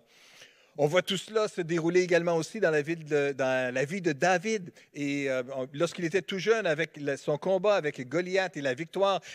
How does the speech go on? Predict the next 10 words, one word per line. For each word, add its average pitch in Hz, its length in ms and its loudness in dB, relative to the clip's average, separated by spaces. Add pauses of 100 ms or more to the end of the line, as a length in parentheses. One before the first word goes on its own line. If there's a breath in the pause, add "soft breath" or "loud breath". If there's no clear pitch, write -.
extraordinaire 160 560 0
que 160 120 -2
Dieu 156 360 2
lui 147 220 0
a 143 60 4
accordée. 131 460 -4 (380 loud breath)
Mais 220 140 2
le 202 80 8
thème 294 680 4
récurrent 185 680 -4